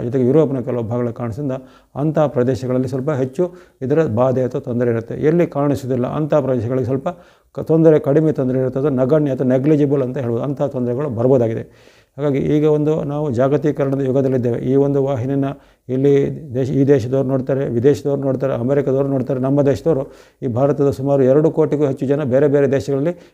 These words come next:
ಬೇರೆ ಬೇರೆ ವೃತ್ತಿಯಿಂದ, ಉದ್ಯೋಗದಿಂದ, ಶಿಕ್ಷಣದಿಂದ ಬೇರೆ ಬೇರೆ ದೇಶದಲ್ಲಿ ಇರ್ತಾರೆ. ಹಾಗಾಗಿ ಅವರಿಗೂ ಸಹ ಈ ಸಹಕಾರ ಆಗಲಿ ಎಂದು ಸಹ ಈ ಒಂದು ಮಾಹಿತಿಯನ್ನು ಕೊಡ್ತಾ ಇದ್ದೇನೆ. ಹಾಗಾಗಿ ಈ ಭಾರತದಲ್ಲಿದ್ದವರು ತುಂಬ ಆತಂಕ ಭಯ ಪಡಬೇಕಾಗಿಲ್ಲ.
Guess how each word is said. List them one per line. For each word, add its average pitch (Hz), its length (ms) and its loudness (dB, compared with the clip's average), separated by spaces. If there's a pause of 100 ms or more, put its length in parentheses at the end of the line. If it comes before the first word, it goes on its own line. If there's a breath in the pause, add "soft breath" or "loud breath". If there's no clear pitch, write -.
(100)
ಬೇರೆ 147 240 2
ಬೇರೆ 151 280 2
ವೃತ್ತಿಯಿಂದ, 135 640 0
ಉದ್ಯೋಗದಿಂದ, 135 520 2
ಶಿಕ್ಷಣದಿಂದ 139 500 -4 (160)
ಬೇರೆ 135 220 2
ಬೇರೆ 139 160 2
ದೇಶದಲ್ಲಿ 131 300 0
ಇರ್ತಾರೆ. 135 300 2 (360 loud breath)
ಹಾಗಾಗಿ 143 300 -2 (360 loud breath)
ಅವರಿಗೂ 143 340 2
ಸಹ 156 160 0 (140)
ಈ 147 100 -2
ಸಹಕಾರ 135 500 -2
ಆಗಲಿ 127 300 -2
ಎಂದು 117 160 -4
ಸಹ 131 100 -4
ಈ 135 140 0
ಒಂದು 143 200 2 (100)
ಮಾಹಿತಿಯನ್ನು 131 440 -4
ಕೊಡ್ತಾ 120 280 0
ಇದ್ದೇನೆ. 117 300 0
ಹಾಗಾಗಿ 131 300 -6 (380 loud breath)
ಈ 139 80 -2 (200)
ಭಾರತದಲ್ಲಿದ್ದವರು 139 800 2
ತುಂಬ 139 240 -2
ಆತಂಕ 123 380 -6
ಭಯ 120 220 -6
ಪಡಬೇಕಾಗಿಲ್ಲ. 127 500 -4